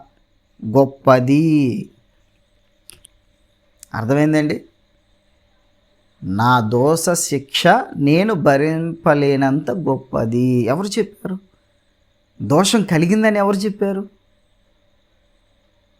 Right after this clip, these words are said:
"నీ తమ్ముని చంపావని" ఎవరు అడిగారు?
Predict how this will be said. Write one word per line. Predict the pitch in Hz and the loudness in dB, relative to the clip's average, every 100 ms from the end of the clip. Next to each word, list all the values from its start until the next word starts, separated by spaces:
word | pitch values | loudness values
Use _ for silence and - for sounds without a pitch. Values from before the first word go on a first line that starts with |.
| _ _ - | _ _ 2
"నీ | 170 | 2
తమ్ముని | 180 165 202 220 208 | 4 2 4 2 0
చంపావని" | - 185 190 214 226 214 214 | 0 2 4 4 4 2 0
ఎవరు | 151 156 | 0 2
అడిగారు? | 196 202 185 196 185 190 | 2 2 2 2 0 -6